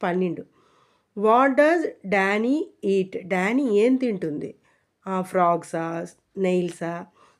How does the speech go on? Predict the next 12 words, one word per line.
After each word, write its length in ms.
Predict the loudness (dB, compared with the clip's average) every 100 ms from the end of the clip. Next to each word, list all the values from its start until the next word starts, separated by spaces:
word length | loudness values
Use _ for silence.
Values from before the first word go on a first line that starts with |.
| -4
ఇన్సెక్ట్సా, 800 | -2 -2 -4 -6 -6 -6 -6 -10 _ _ _ _ _ _
అయితే 260 | -16 -14 -10
యాంట్సా? 500 | -4 -2 -2 -6 -14 -14 -20 _ _ -4
ఎస్, 220 | -2 -2 -2
థర్డ్ 240 | 2 2 2
వన్ 220 | 0 -2
ఈజ్ 120 | -2
కరెక్ట్. 340 | -4 -6 -10
ఇక్కడ 280 | -20 -10 -8
ఇచ్చాడు 520 | -6 -6 -10 -4 -2
కదా, 300 | -2 -4 -6 -8 _ _ _ _ _ -6
Danny 380 | -2 0 2 0